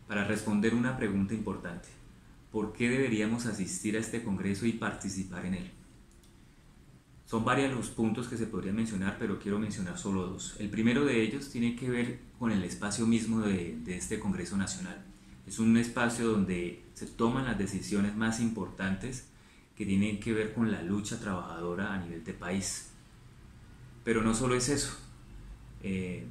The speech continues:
tiene también la cualidad de ser un espacio donde uno establece relaciones, vínculos,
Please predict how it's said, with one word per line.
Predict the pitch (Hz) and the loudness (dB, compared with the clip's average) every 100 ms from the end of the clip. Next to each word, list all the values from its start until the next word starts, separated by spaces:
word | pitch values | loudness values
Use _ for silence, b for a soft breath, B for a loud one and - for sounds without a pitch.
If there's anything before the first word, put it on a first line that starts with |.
| - | -2
tiene | 107 110 120 | 2 4 4
también | 117 - 98 95 98 107 110 | 2 0 4 6 4 4 2
la | 110 107 95 87 - | 2 4 2 -2 0
cualidad | 107 98 92 95 | 2 4 2 0
de | 107 | -2
ser | 107 113 | 0 2
un | 117 | 4
espacio | 117 - 113 98 113 | 2 0 0 0 -2
donde | 107 95 | 0 0
uno | 87 92 101 104 107 - - - | 0 0 2 0 -4 -12 -20 -10
establece | - 101 95 98 | -6 -2 -2 -2
relaciones, | 110 107 92 - 104 104 104 98 | -2 0 -2 -2 0 0 0 0
vínculos, | 113 117 - 95 95 95 | 2 2 0 -4 -4 -6